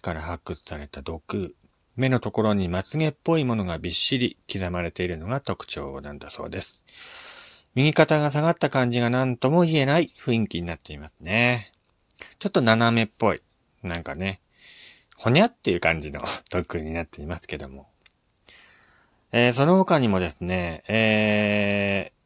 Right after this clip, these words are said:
ー、なんか目を閉じているようにも開いているようにも見えますっていうのはね、えーっと、なんかそういう毒もあるそうです。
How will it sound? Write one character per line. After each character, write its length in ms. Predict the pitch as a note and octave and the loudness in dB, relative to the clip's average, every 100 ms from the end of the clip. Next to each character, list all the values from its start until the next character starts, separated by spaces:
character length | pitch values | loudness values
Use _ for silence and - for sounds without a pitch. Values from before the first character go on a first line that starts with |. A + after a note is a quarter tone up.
| _ - | _ -20
ー、 40 | - _ _ _ _ _ _ _ _ _ _ _ _ _ _ _ - | -20 _ _ _ _ _ _ _ _ _ _ _ _ _ _ _ -6
な 80 | A2 | -4
ん 20 | |
か 100 | E2 | 0
目 180 | B2+ F#3 | 4 4
を 80 | |
閉 180 | D#3 B2 | 4 0
じ 160 | A2+ G#2 | 0 0
て 140 | G2 | 2
い 60 | F2+ | 2
る 60 | |
よ 140 | F2+ F#2 | 0 0
う 40 | |
に 100 | F2+ | -2
も 120 | D#2+ | -4
開 320 | D2+ F#2 G2 F#2 | -6 -2 -2 -2
い 20 | |
て 140 | - | -6
い 40 | D2 | -6
る 100 | G#2 | 0
よ 120 | F3 | 2
う 40 | |
に 80 | F3+ | 2
も 160 | C3+ G#2 | 2 0
見 140 | F2 | -2
え 80 | E2 | -6
ま 180 | D#2 D#2 | -10 -12
す 180 | - - | -16 -20
っ 20 | _ _ | _ _
て 100 | - | -14
い 60 | C2+ | -14
う 40 | |
の 100 | - | -16
は 120 | - | -16
ね、 280 | D2 A2+ A#2 _ - - - _ | -4 -4 -4 _ -20 -20 -20 _
え 560 | A2+ A#2 A2+ A2 A2 G#2+ | 2 4 4 2 0 -2
ー 40 | |
っ 40 | - | -2
と、 80 | G#2 | -4
な 160 | G2+ G#2 | -2 -2
ん 20 | |
か 160 | F2+ | -4
そ 180 | F2 A2+ | -2 0
う 60 | C3+ | 2
い 60 | |
う 40 | A#2+ | 2
毒 340 | A2+ G#2+ A#2 | 0 0 -2
も 200 | G#2+ G#2 | -2 -4
あ 80 | - | -8
る 100 | F2+ | -10
そ 180 | E2 D#2 | -8 -12
う 20 | C#2+ | -12
で 120 | C#2+ | -16
す。 180 | - | -20